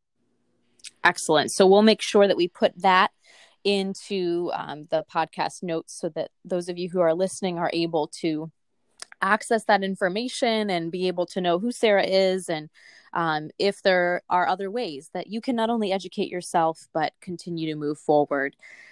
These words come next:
Uh, we're so glad that you joined us for this conversation today, uh, who are listening. And Sarah, I'm really grateful always for your insight. And I, I know that we could have had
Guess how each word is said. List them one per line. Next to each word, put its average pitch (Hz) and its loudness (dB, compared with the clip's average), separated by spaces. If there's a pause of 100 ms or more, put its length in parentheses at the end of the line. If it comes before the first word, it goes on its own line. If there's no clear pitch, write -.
(260)
Uh, - 0
we're 202 6
so 247 6
glad 202 4
that - -4
you 185 -6
joined 180 -6
us 160 -4
for 180 -8
this 165 -10
conversation 170 -8
today, 156 -2
uh, 120 -10 (360)
who 170 -2
are 156 2
listening. 202 -6
And 151 -10
Sarah, 175 2
I'm 160 -2
really 175 0
grateful 156 -4
always 151 -2
for 147 -2
your 151 -4
insight. 160 0
And 156 -6
I, 147 -2
I 170 0
know 175 4
that 151 0
we 175 -2
could 175 -4
have 160 0
had 160 -2